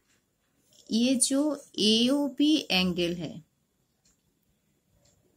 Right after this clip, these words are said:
एओबी angle है तो ये center, ये एबी arc में एओबी भी एक angle है, एसीबी भी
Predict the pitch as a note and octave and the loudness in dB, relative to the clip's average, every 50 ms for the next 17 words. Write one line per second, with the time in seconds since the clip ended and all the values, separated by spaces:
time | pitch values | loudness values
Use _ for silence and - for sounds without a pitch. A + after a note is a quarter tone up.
0 | _ _ _ _ - F#3 G3 G#3+ A3 G#3 A#3 A#3 A3+ A3 G#3+ A#3 A#3+ A#3+ B3 B3+ | _ _ _ _ -10 -6 -4 -2 -2 0 0 0 0 0 0 0 0 0 0 -2
1 | C4 - F3+ D3 - - _ _ _ _ _ _ _ - - _ - - F3+ F#3 | -2 -4 -6 -8 -8 -12 _ _ _ _ _ _ _ -20 -20 _ -10 -8 -4 -4
2 | - - G3 G3 F3+ - D#3 C3 - - _ _ _ - - - - - - - | -2 -2 0 -2 -2 -4 -6 -10 -10 -12 _ _ _ -20 -20 -20 -20 -20 -20 -20
3 | - - - - _ _ _ _ _ _ _ - G#3 A#3 B3+ B3 A#3+ - - G3 | -20 -20 -20 -20 _ _ _ _ _ _ _ -4 -2 0 0 -2 -4 -4 -2 0
4 | G#3+ A#3 A3 - D4 D4+ E4 D4+ A#3 F#3 F#3+ - - - E3+ E3 F#3 A#3+ C#4+ C#4+ | 0 0 0 2 2 2 4 4 2 0 -2 -4 -6 -6 -4 -2 -2 -2 -4 -6
5 | - _ - G3+ G#3+ A3+ A#3 A#3 B3+ C#4 C4+ A#3+ C4 C4 C4 C4 B3 C#4 D4 C#4+ | -8 _ -4 -2 0 0 2 0 0 0 -2 -2 -2 -2 -2 -2 0 0 0 2
6 | - - B3 A#3+ - A#3 A3+ A3+ A3+ A3+ C4 B3+ B3+ C4 C4 D4+ G4 - _ _ | 2 0 -2 -2 -2 -2 -2 -2 -2 -2 -4 -4 -4 -4 -4 -6 -6 -8 _ _
7 | _ _ _ _ - - G#3+ A3+ A#3 A#3+ - - B3+ B3+ A#3+ G#3 G#3+ G#3 G#3 G3+ | _ _ _ _ -4 -2 0 0 2 2 2 2 2 0 -2 -2 0 0 0 0
8 | G#3+ A#3 C4 | -2 -2 -4